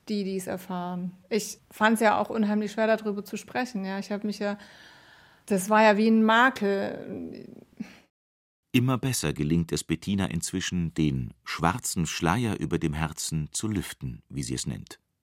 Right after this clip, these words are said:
Speaker 2: Einen Weg für sich zu finden.
Speaker 1: Man muss ja weiterleben irgendwie. Man muss ja einen Modus vivendi finden mit diesem Ding.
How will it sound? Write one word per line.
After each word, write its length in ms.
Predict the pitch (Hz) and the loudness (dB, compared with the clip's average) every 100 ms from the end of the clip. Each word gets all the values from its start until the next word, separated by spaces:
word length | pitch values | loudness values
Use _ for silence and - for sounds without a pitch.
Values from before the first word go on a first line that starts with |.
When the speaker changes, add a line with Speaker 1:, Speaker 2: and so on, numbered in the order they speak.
| _ _ _ - | _ _ _ 2
Speaker 2:
Einen 260 | 107 101 | 4 4
Weg 220 | 117 82 - | 0 -2 -6
für 120 | 62 | -10
sich 200 | - - | -10 -12
zu 100 | - | -10
finden. 400 | - - - - _ _ _ - | -10 -12 -16 -20 _ _ _ 2
Speaker 1:
Man 120 | 240 | 6
muss 160 | 320 285 | 6 6
ja 160 | 202 | 4
weiterleben 580 | 277 415 370 220 202 190 | 2 0 4 4 4 2
irgendwie. 520 | 190 202 190 214 220 214 | 0 0 0 -2 -4 -2
Man 160 | 233 | 0
muss 180 | 277 302 | 0 2
ja 140 | 285 | 0
einen 160 | 247 233 | 4 6
Modus 500 | 233 285 349 339 330 | 4 2 -2 -4 -2
vivendi 640 | 233 226 247 311 277 254 | 0 2 0 0 -4 -6
finden 800 | 254 - 381 453 240 208 208 - - _ | -6 -4 -4 -2 -2 -2 -2 -6 -18 _
mit 400 | 240 240 - - | 0 0 -4 2
diesem 380 | 240 233 226 214 | 4 6 4 4
Ding. 420 | 226 226 226 | 2 2 0